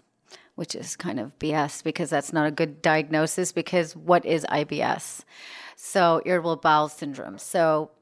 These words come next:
what I did was I ended up seeing a naturopathic doctor. My dad was very cutting edge back then. He would make us tofu stir fries and, you know, healthy things. Like, back in the eighties, that wasn't something.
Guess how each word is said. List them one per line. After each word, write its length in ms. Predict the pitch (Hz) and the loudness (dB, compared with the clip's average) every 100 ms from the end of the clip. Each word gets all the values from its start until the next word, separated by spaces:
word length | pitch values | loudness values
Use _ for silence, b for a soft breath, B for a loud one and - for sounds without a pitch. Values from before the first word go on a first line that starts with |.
| _ _ _ | _ _ _
what 220 | 180 196 | 2 4
I 100 | 196 | 6
did 200 | 196 160 | 4 0
was 160 | 156 151 | 0 4
I 320 | 151 151 147 - - | 4 4 0 -6 -6
ended 220 | 165 170 | -2 0
up 120 | 160 | 0
seeing 220 | - 160 | -2 -4
a 60 | 151 | 0
naturopathic 580 | 156 156 165 170 147 143 | 0 0 -2 -4 -4 -2
doctor. 400 | 151 147 175 190 | -2 -2 -6 -6
My 140 | 160 | -6
dad 440 | 143 156 147 147 - B B | -4 -2 -2 -4 -8 B B
was 220 | 175 165 143 | -10 -10 -6
very 460 | 165 156 156 156 | -2 0 0 -4
cutting 400 | - - 170 160 | -6 -6 -4 -4
edge 300 | 147 147 - | -6 -8 -4
back 280 | 156 147 - | -2 -2 -4
then. 360 | 156 147 151 156 | -4 -4 -8 -10
He 140 | 180 | -8
would 220 | 165 160 | -8 -6
make 180 | 165 151 | -8 -6
us 160 | 160 - | -6 -6
tofu 480 | - 202 190 196 185 | -2 -2 -2 -4 -4
stir 300 | - 190 180 | -2 -2 0
fries 680 | 202 175 170 170 170 160 | 4 6 6 6 2 0
and, 220 | 160 156 - | -6 -8 -6
you 120 | 190 | -2
know, 240 | 160 165 180 | 0 0 0
healthy 400 | 208 254 254 233 | 4 4 4 0
things. 260 | 180 165 | -2 -2
Like, 200 | 160 151 | -4 2
back 180 | 175 180 | 2 2
in 60 | 165 | -2
the 160 | - | -2
eighties, 320 | 170 160 151 | -2 -2 -4
that 120 | 156 143 | -2 -4
wasn't 300 | 143 147 - | -4 -6 -6
something. 400 | 147 143 139 | -6 -4 -6